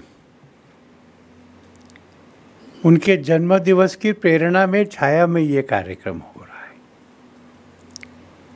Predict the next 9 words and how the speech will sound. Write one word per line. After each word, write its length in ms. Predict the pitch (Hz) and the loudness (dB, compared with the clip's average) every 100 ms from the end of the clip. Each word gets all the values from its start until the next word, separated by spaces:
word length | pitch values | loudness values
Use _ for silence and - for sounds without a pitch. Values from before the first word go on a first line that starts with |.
| - - - - - - - 196 | -20 -20 -20 -20 -20 -20 -4 0
ये 80 | |
पुस्तक 640 | 208 214 190 - 254 247 247 - - _ 165 | 0 2 0 0 0 0 -4 -20 -20 _ -8
भगवान 560 | 143 147 190 196 208 | -6 0 2 2 -2
बुद्ध 400 | 156 165 143 180 | -2 -6 -2 -2
की 220 | 185 202 | 0 -4
जीवन 420 | 143 147 147 160 170 | -2 0 0 0 2
को 220 | 190 180 | 2 2
बताती 540 | 143 - 110 - 120 | 0 -4 -8 -8 -10
है, 220 | - - | -10 -16